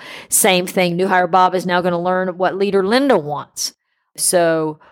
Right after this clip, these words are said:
ways not to communicate. Don't be abrupt and rapid.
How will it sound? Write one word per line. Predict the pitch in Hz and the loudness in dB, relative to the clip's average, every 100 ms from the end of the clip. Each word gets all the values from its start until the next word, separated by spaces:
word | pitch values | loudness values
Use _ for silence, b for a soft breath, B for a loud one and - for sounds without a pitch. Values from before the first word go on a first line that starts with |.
| b | b
ways | 175 185 190 180 | 2 4 4 2
not | 180 165 | 2 2
to | - | 0
communicate. | - 175 175 170 160 170 139 131 _ | -8 -4 -4 -4 -4 -6 -6 -10 _
Don't | 175 185 180 | 0 2 2
be | 190 | 2
abrupt | 175 180 175 175 | 2 2 0 0
and | 175 156 | -4 -2
rapid. | 170 170 180 190 190 190 196 | 0 0 0 0 0 -2 -6